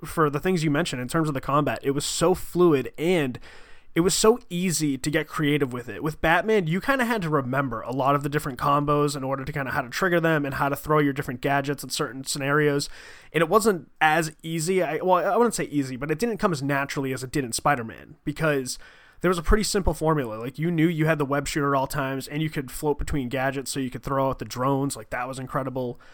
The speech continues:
But that fluidity in combat, at any given moment, you could be bouncing off a wall, then you could be jumping in the air, pulling a guy up, you could be grabbing a weapon from another guy, you could be webbing up another, uh, uh, you know, a thug, and then swinging him around, taking out the other enemies,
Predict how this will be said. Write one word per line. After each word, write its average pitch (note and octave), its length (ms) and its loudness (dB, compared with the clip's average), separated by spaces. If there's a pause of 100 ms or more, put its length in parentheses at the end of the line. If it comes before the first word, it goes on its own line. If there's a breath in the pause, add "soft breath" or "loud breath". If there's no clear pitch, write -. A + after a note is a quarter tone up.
(240 loud breath)
But D#3+ 360 4
that F3 160 4
fluidity F#3+ 420 4
in C3+ 80 -2
combat, C#3 520 -4 (500)
at E3 160 -2
any G3 160 -2
given E3+ 240 2
moment, D#3 320 0
you D3+ 100 0
could D3+ 120 -2
be C#3 80 -2
bouncing D#3+ 380 0
off E3+ 160 0
a D#3+ 40 -2
wall, B2+ 420 0
then D#3 140 -2
you D3 40 0
could C#3+ 80 -6
be D3+ 60 2
jumping E3 320 -2
in F3+ 60 0
the D3+ 160 0
air, C3 100 -2
pulling F3+ 300 2
a F3 60 -2
guy D#3+ 280 2
up, A#2+ 260 -6
you D3+ 120 -8
could D3 100 -6
be C3 80 -10
grabbing D#3 400 2
a F3 60 4
weapon D3+ 280 -2
from D3+ 140 -4
another C#3+ 160 0
guy, B2+ 180 -2
you B2+ 140 -2
could - 60 -8
be D3 80 2
webbing E3 340 4
up F3 160 6
another, D3 420 2
uh, C#3 300 -6
uh, - 40 -6
you E3 100 0
know, D3 100 2
a C3 60 -2
thug, D3 400 4
and C3+ 80 -6
then C3 100 -6
swinging F3 360 0
him F3 180 2
around, C#3 300 0
taking D#3 260 0
out C#3+ 100 0
the C#3+ 100 -2
other D#3 160 2
enemies, B2+ 400 -4